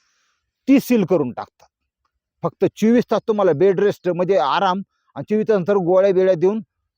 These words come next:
आरामात तुम्ही घरी. खर्च तीनशे रुपये किंवा पाचशे रुपये किंवा मी म्हणतो गोळ्या, मी म्हणतो हजार दोन हजार जाऊन देऊ,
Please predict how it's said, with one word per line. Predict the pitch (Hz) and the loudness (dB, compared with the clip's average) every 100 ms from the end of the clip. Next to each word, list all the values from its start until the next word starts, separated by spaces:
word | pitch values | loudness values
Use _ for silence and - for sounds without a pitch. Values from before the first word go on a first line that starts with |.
| - | -6
आरामात | 180 202 196 - | -2 0 -2 -2
तुम्ही | 185 147 | -4 0
घरी. | 170 151 190 _ _ | 0 0 -2 _ _
खर्च | - 175 - 208 151 _ _ - | -4 -4 -2 -6 -6 _ _ -10
तीनशे | 131 98 | -10 -10
रुपये | 80 - _ _ _ _ _ _ _ - | -14 -18 _ _ _ _ _ _ _ -6
किंवा | 170 | -4
पाचशे | - 139 - | -2 -4 -6
रुपये | - - - _ _ - | -14 -16 -20 _ _ -2
किंवा | 247 | 0
मी | 254 | 2
म्हणतो | 202 | 2
गोळ्या, | 196 196 196 | 2 2 0
मी | |
म्हणतो | 247 277 220 | 0 0 -2
हजार | 147 180 233 | -4 -2 0
दोन | 247 | 0
हजार | 190 175 | 0 0
जाऊन | 196 208 | -2 -2
देऊ, | 220 226 | -2 -2